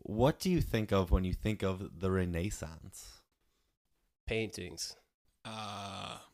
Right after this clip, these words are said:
Speaker 2: Or the Ren Fair.
Speaker 1: Hmm.
Speaker 3: <laughs> Yeah, that's actually kinda what I was thinking about.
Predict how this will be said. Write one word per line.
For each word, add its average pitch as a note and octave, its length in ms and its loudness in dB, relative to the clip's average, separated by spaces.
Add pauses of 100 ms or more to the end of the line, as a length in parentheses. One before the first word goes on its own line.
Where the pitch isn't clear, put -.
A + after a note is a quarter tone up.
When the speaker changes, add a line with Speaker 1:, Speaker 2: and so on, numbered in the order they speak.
(200)
Speaker 2:
Or B2 140 4
the B2 120 0
Ren G2 240 -2
Fair. F2 400 -6 (640)
Speaker 1:
Hmm. B3 180 2 (280)
Speaker 3:
<laughs> - 260 -8
Yeah, A#2+ 380 2
that's A#2+ 180 -2
actually C#3+ 280 -4
kinda B2+ 240 -2
what A2+ 120 -2
I G#2 120 0
was A#2+ 180 -2
thinking G#2+ 260 -6
about. G#2 340 -6